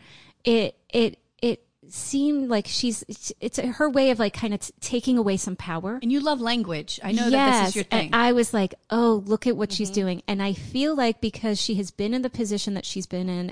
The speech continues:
Speaker 1: as
Speaker 2: Right.
Speaker 1: the Commissioner of Agriculture, that she knows what he's about, knows how to get under his skin.
Speaker 2: <clears throat>
Speaker 1: And even though she's, you know, she's tiny,
Speaker 2: Yeah,
Speaker 1: She
Speaker 2: she's
Speaker 1: is,
Speaker 2: little.
Speaker 1: she is, I feel like she's a spitfire, and I
Speaker 2: Yeah.
Speaker 1: feel like she can go toe for toe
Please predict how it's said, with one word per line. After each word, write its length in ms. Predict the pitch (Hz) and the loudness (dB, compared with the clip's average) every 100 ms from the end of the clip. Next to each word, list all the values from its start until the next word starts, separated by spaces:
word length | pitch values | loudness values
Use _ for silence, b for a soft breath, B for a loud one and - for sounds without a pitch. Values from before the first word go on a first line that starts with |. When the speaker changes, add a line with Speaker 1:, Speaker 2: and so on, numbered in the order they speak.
| 190 | -6
Speaker 1:
as 0 | 185 | -6
Speaker 2:
Right. 180 | 180 b b b | -6 b b b
Speaker 1:
the 80 | 196 | -8
Commissioner 380 | - 196 - 185 | -4 -4 -2 -4
of 40 | |
Agriculture, 760 | 175 170 175 180 185 - 170 175 b b b | -4 -6 -8 -8 -8 -8 -6 -8 b b b
that 220 | - 180 - | -6 -4 -4
she 600 | - 220 208 196 190 - | -2 0 2 2 -2 -4
knows 340 | 196 190 202 226 | -8 -2 -2 0
what 120 | 226 | -2
he's 180 | 247 233 | -2 -2
about, 400 | 208 170 165 - _ _ _ _ | -2 -4 -4 -8 _ _ _ _
knows 340 | 190 196 220 - | -6 0 0 0
how 100 | 240 | -2
to 80 | |
get 140 | 247 240 | -2 -2
under 220 | 220 233 | -2 -2
his 160 | 233 240 | -2 -4
skin. 680 | - 190 185 180 - 240 180 | -4 -4 -2 -4 -6 -14 -16
Speaker 2:
<clears throat> 40 | _ _ | _ _
Speaker 1:
And 400 | 240 233 220 214 - _ _ _ _ _ _ | -2 0 0 -4 -8 _ _ _ _ _ _
even 300 | 285 311 349 | -2 0 0
though 140 | 339 | 0
she's, 440 | 330 302 262 233 - | 0 0 0 -2 -6
you 200 | 170 220 | -8 -4
know, 60 | 233 | -2
she's 240 | 214 226 | -4 -8
tiny, 600 | - 254 302 311 156 156 - _ 226 | -8 -6 -4 -2 -4 -8 -12 _ -4
Speaker 2:
Yeah, 140 | 220 | -2
Speaker 1:
She 160 | 196 320 | 0 0
Speaker 2:
she's 80 | 320 | 0
Speaker 1:
is, 40 | |
Speaker 2:
little. 220 | 294 175 - | 0 -2 -6
Speaker 1:
she 460 | - - 294 285 269 | -4 -2 0 0 0
is, 180 | 226 226 - | -2 -2 -6
I 100 | 226 | -8
feel 240 | 262 - 320 | -6 -4 -4
like 80 | 311 | -4
she's 220 | 262 220 | -4 -4
a 40 | |
spitfire, 840 | - - 320 - - 208 185 185 - | -6 -4 -4 -4 -6 -4 -2 -4 -4
and 120 | 214 | 0
I 80 | 202 | 0
Speaker 2:
Yeah. 80 | 175 | 0
Speaker 1:
feel 260 | - 277 | 0 0
like 160 | 269 247 | 0 -2
she 240 | - 269 | -4 -4
can 160 | - 277 | -2 0
go 140 | 254 | 0
toe 240 | 233 - 196 | -2 -2 -2
for 120 | 180 | -4
toe 300 | - 170 | -8 -8